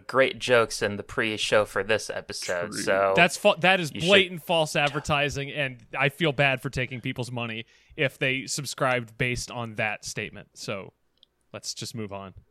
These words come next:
Speaker 2: There were jokes, though. There were definitely jokes.
Speaker 1: And they came from me.
Speaker 2: And they were Zyber's jokes. So if you like
Speaker 1: It was
Speaker 2: Zyber's
Speaker 1: for Zyber,
Speaker 2: jokes
Speaker 1: from Zyber, to Zyber.
Speaker 3: Zyber at zyber dot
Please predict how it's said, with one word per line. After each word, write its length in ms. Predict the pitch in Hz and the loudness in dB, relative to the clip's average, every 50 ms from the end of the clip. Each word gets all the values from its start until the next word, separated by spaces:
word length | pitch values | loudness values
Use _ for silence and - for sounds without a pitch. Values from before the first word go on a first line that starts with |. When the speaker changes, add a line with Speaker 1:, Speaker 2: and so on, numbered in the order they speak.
| _ _ _ _ _ _ _ _ | _ _ _ _ _ _ _ _
Speaker 2:
There 140 | - 127 123 | 4 6 8
were 160 | 151 190 190 | 8 6 6
jokes, 360 | 147 120 175 196 190 - - | 6 6 4 4 4 0 -4
though. 340 | - 113 101 104 107 110 - - _ - _ _ _ _ _ _ _ _ _ - | -2 -2 -2 -2 -2 -6 -12 -18 _ -20 _ _ _ _ _ _ _ _ _ -10
There 100 | 120 101 | -8 -6
were 80 | 104 | -6
definitely 640 | 101 101 - 117 123 - - 131 120 107 117 139 123 | -6 0 0 2 2 2 0 -4 -4 -2 -2 -2 -2
jokes. 680 | 107 - 117 85 90 107 - _ - - - - - - _ - - - - - - - - _ _ _ _ _ _ - | -2 -4 -6 -8 -8 -12 -16 _ -20 -20 -20 -20 -20 -20 _ -18 -18 -18 -18 -18 -20 -20 -20 _ _ _ _ _ _ -12
Speaker 1:
And 100 | - 107 | -10 -8
they 60 | 107 95 | -8 -8
came 260 | - - - 98 104 | -8 -8 -8 -8 -6
from 200 | - 127 127 131 | -6 -6 -6 -6
me. 140 | 120 95 95 | -8 -10 -10
Speaker 2:
And 200 | 98 - 107 104 | -10 -10 -8 -6
they 80 | 98 98 | -4 0
were 140 | 101 113 | 0 0
Zyber's 500 | 117 101 104 98 92 92 - - - - | 2 2 0 -2 -2 -4 -6 -10 -12 -12
jokes. 540 | - - - - - - - - - - - _ _ _ _ _ _ _ - - - - | -10 -12 -12 -12 -12 -16 -18 -20 -20 -20 -20 _ _ _ _ _ _ _ -16 -16 -8 -4
So 80 | - 135 | -4 0
if 80 | - | 2
you 80 | 160 175 | 4 6
like 180 | 220 247 233 | 6 6 6
Speaker 1:
It 60 | - 104 | 4 4
was 80 | 104 | 4
Speaker 2:
Zyber's 500 | 170 180 196 160 139 127 127 127 120 120 | 6 6 6 8 8 8 8 6 6 6
Speaker 1:
for 60 | 131 | 8
Zyber, 200 | 120 120 120 113 123 120 120 | 10 10 10 10 10 10 8
Speaker 2:
jokes 100 | 113 - | 8 6
Speaker 1:
from 340 | - - 113 113 117 120 117 | 6 8 8 8 8 6 4
Zyber, 840 | 110 - - 123 120 117 117 - - 127 123 123 127 127 127 120 - - _ _ _ _ _ _ | 0 4 8 10 10 10 8 8 8 8 8 10 8 8 6 4 2 -6 _ _ _ _ _ _
to 260 | - - 123 117 117 | -6 -2 -2 -2 -2
Zyber. 640 | 117 104 - 110 107 104 101 98 - 107 98 101 101 - - _ _ - - - - _ _ _ _ _ _ _ _ _ _ _ _ _ - - _ _ _ _ _ _ _ - | -2 -2 -2 -2 0 0 -2 -4 -6 -6 -6 -6 -10 -14 -18 _ _ -20 -20 -20 -20 _ _ _ _ _ _ _ _ _ _ _ _ _ -20 -20 _ _ _ _ _ _ _ -8
Speaker 3:
Zyber 420 | 117 131 127 131 135 127 135 135 127 | -4 -2 -2 0 0 0 0 0 2
at 180 | 123 123 127 - | 0 0 -2 -4
zyber 540 | 113 120 117 117 117 113 117 113 113 107 | -4 -4 -2 -2 -2 -2 -2 -4 -4 -4
dot 320 | 104 117 104 104 104 92 | -4 -4 -4 -4 -6 -8